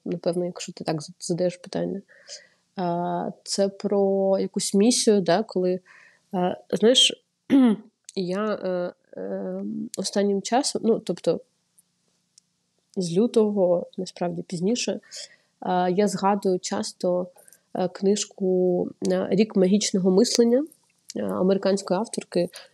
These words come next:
Джоан Дідіон, е, у якій вона розповідає про те, як вона втратила чоловіка. Е, ну, тобто чоловік помер, е, чоловік, з яким вони провели там більше тридцяти років разом.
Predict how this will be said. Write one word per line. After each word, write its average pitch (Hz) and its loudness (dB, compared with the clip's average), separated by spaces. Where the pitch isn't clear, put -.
Джоан 196 6
Дідіон, 170 4
е, 170 0
у - 0
якій 190 4
вона 190 2
розповідає 190 0
про 202 -2
те, 214 4
як 196 0
вона 180 0
втратила 190 2
чоловіка. 190 0
Е, 170 0
ну, 214 4
тобто 185 2
чоловік 220 4
помер, 208 2
е, 175 -2
чоловік, 208 4
з 165 0
яким 185 0
вони 185 4
провели 180 2
там 175 -4
більше 190 0
тридцяти - -4
років 170 2
разом. 165 -2